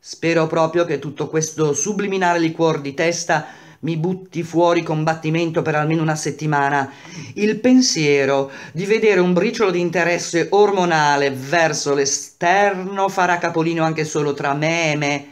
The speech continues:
mi allarma e poi mi sconforta. Mi viene da ridacchiare se penso che tutte e quattro le volte che ho goduto di un'erezione di marmo e di un orgasmo da macaco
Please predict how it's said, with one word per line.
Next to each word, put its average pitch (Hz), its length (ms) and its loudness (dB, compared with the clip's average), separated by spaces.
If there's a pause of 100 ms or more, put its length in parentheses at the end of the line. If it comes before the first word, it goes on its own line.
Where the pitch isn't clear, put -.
(320)
mi 185 160 0
allarma 139 840 2 (240)
e 170 160 2
poi 190 160 4
mi 202 100 0
sconforta. 139 840 -2 (500)
Mi 220 140 4
viene 247 160 2
da 220 100 2
ridacchiare 170 880 0
se 202 200 -2
penso 180 340 0
che 151 160 -2
tutte 254 260 0
e 165 40 -2
quattro 180 340 0
le 160 100 0
volte 156 380 0
che 175 160 0
ho 151 140 2
goduto 160 420 -4
di 139 80 -4
un'erezione 160 640 0
di 165 100 -2
marmo 139 580 0 (220)
e 180 140 4
di 202 80 0
un 190 100 2
orgasmo 165 640 0
da 147 160 0
macaco 180 880 0